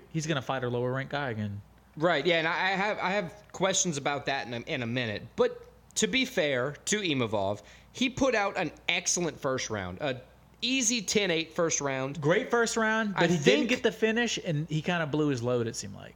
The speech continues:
Speaker 2: Right, I think that's why it wasn't the great performance we, we've seen from Imavov in past outings.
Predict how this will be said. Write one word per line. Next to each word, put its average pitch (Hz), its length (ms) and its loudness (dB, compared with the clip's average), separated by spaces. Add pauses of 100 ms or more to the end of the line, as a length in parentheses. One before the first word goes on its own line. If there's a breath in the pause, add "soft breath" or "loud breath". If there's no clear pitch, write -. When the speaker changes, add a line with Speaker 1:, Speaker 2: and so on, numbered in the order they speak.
(160)
Speaker 2:
Right, 139 360 0
I 131 80 0
think 175 300 -2
that's 165 300 0
why 170 260 2
it 139 100 0
wasn't 139 440 0
the 135 80 0
great 131 260 -2
performance 127 500 -2
we, 120 360 -2 (280)
we've 139 180 -2
seen 180 340 2
from 170 160 -4
Imavov 135 560 0
in 123 100 -2
past 123 380 -2
outings. 139 500 -2